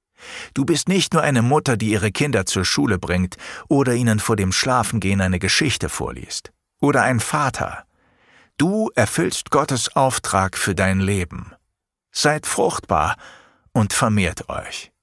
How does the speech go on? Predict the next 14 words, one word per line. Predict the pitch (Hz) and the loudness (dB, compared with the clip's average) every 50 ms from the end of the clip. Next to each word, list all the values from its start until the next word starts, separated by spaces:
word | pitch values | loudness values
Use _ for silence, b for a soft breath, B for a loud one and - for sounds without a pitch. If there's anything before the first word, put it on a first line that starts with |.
| _ _ _ _ _ _ _ _ _ _ _ _ _ _ _ - | _ _ _ _ _ _ _ _ _ _ _ _ _ _ _ -2
Du | - 165 | -2 0
bist | 160 180 - - - | 0 0 0 0 0
nicht | 208 220 170 - - | 0 0 0 0 0
nur | 160 156 | 0 2
ein | 127 123 110 92 | 2 0 2 2
Bauarbeiter, | - 117 135 135 - 92 101 90 92 98 107 104 - 101 | 2 2 2 4 2 2 2 2 2 0 0 0 -2 -2
der | 85 98 90 | 0 0 2
lange | 92 98 110 113 98 | 2 2 2 0 0
Tage | 90 - 127 - 71 - 107 107 | 0 0 0 0 0 0 0 0
in | 113 123 107 | 0 0 0
Hitze | - 123 - - - 127 104 | 0 0 -2 -2 0 0 0
und | 110 110 | 0 0
Kälte | - - 117 117 110 - 95 | 0 0 -2 0 -2 -4 -4
schuftet, | - - 117 110 - - - 92 - - | -2 0 0 -2 -2 -2 -4 -4 -4 -6